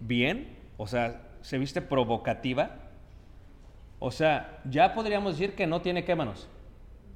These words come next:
¿Ah? Vergüenza. Y estamos todos de acuerdo que hay vestimenta apropiada y vestimenta que no es apropiada. Pero ¿qué lleva a una mujer a vestirse en forma provocativa?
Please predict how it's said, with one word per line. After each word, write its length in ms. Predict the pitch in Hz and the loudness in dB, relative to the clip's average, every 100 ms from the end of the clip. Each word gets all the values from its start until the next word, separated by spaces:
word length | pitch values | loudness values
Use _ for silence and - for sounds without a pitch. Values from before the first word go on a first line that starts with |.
| - - - - - - | -16 -18 -18 -18 -14 0
¿Ah? 360 | 151 233 - - - - - - - - - - | 2 2 -2 -14 -16 -16 -16 -18 -16 -16 -16 -4
Vergüenza. 560 | 110 117 101 98 95 - - - - - - | -2 0 -2 -4 -8 -14 -16 -18 -18 -18 -8
Y 80 | 123 | -6
estamos 440 | 123 160 170 175 | 0 2 2 0
todos 220 | - 165 156 | 2 2 4
de 80 | |
acuerdo 380 | 135 - 139 165 160 | 2 2 2 2 0
que 100 | 139 | 2
hay 140 | 135 143 | 4 4
vestimenta 680 | 135 - 123 117 135 135 | 0 -2 -2 -2 0 2
apropiada 460 | 123 113 107 156 214 | 0 0 -2 0 2
y 60 | |
vestimenta 560 | 139 117 131 135 147 143 | 0 0 -2 -2 0 0
que 120 | 123 | 0
no 140 | 120 143 | -2 -2
es 160 | - | 0
apropiada. 520 | 120 113 104 104 95 - - - - - - - - - | 0 -2 -8 -8 -8 -10 -16 -18 -18 -18 -20 -20 -16 -2
Pero 220 | 123 127 | 0 2
¿qué 160 | 208 233 | 2 4
lleva 260 | 254 226 | 6 6
a 60 | 202 | 6
una 260 | 208 196 | 4 4
mujer 540 | 143 123 - 113 120 - - - - - - - - | 2 0 -2 -2 -2 -4 -14 -16 -18 -18 -18 -18 -4
a 140 | 135 127 | 0 2
vestirse 460 | 123 - 160 170 | 0 -2 -2 0
en 80 | 165 | -2
forma 340 | 147 147 151 | -2 0 0
provocativa? 640 | 147 120 110 113 110 202 | 0 -2 0 -2 -4 -6